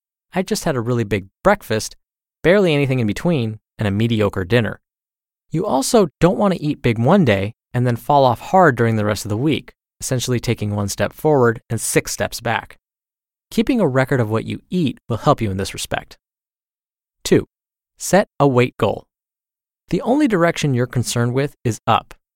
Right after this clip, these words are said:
so as long as the scale is constantly moving in that direction, you're golden. I would buy a scale and weigh yourself once a week, shooting for a one to two pound increase a week.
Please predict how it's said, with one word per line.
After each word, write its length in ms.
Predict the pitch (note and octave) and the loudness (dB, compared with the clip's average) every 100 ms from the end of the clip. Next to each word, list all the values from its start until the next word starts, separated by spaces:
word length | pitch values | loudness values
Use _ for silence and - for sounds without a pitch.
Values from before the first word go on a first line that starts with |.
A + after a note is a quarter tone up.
| _ _ | _ _
so 200 | - A#2+ | -6 -4
as 100 | A#2 | 0
long 240 | C#3 A3 | 0 0
as 80 | A3+ | 0
the 80 | C#3 | -4
scale 320 | - C3+ C3 | -4 -2 -2
is 80 | C3 | -4
constantly 720 | - - D#3 F3 - - E3+ | -8 -4 -4 -4 -8 -6 -4
moving 320 | D#3 B2+ B2+ B2+ | 0 0 0 -2
in 120 | G#2+ | -2
that 160 | G#2 | -2
direction, 540 | G2 G2+ B2 F3+ G#3 G3+ _ - | -2 0 0 0 -4 -6 _ -4
you're 100 | A#2+ | 0
golden. 420 | A#2 G2+ - - _ _ _ _ _ _ - | 0 0 -4 -12 _ _ _ _ _ _ 0
I 80 | |
would 100 | C4+ | 2
buy 120 | A3 G3 | 2 0
a 60 | |
scale 460 | - - A#2 G2 - | 0 0 0 0 -2
and 140 | B2 | -2
weigh 100 | E3 | -2
yourself 400 | G3 F3+ E3+ D3 | -2 -2 -2 -4
once 300 | B2+ D#3+ F3+ | -2 -2 0
a 40 | D#3 | 0
week, 300 | A2+ F#2+ - _ _ | -2 -4 -8 _ _
shooting 380 | - - F3+ F3+ | -6 0 0 0
for 200 | - C3 | -2 0
a 80 | A2+ | 0
one 320 | A#2 D#3+ F#3+ | 0 0 0
to 100 | C3+ | -4
two 180 | - D3 | -4 -4
pound 300 | - B2+ - | -2 -2 0
increase 440 | A2+ A2+ A2+ G#2+ | -2 -2 -4 -4
a 60 | G2+ | -4
week. 300 | G2 - | -6 -10